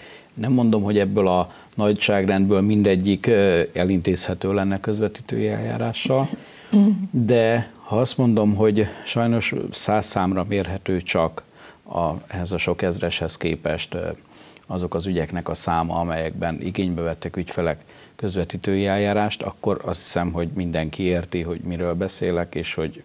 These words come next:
miért kellene ezt egy kicsit népszerűsíteni, ugyanis, ez az ügyfelek érdekében, működő intézmény, és úgy gondolom, hogy ezzel,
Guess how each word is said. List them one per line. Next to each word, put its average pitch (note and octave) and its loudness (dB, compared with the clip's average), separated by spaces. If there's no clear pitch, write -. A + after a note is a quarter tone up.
miért F#2 -6
kellene E2 -4
ezt - -8
egy E2 -6
kicsit - -10
népszerűsíteni, F#2+ -4
ugyanis, G2+ -2
ez G#2+ 0
az G#2 2
ügyfelek F2 0
érdekében, E2 -2
működő E2+ -2
intézmény, G#2+ 0
és - -12
úgy F2+ -2
gondolom, E2 -4
hogy E2+ -6
ezzel, F2+ -2